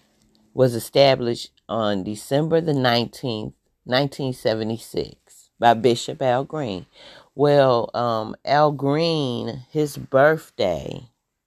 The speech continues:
is at eight of diamonds. So when I looked at that, he's born four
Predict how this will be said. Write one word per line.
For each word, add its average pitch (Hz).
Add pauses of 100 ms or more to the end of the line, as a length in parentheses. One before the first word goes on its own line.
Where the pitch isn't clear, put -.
(1200)
is 123
at 117
eight 113
of 117
diamonds. 107 (640)
So 143
when 135
I 123
looked 160
at 143
that, 101
he's 127
born 117
four 131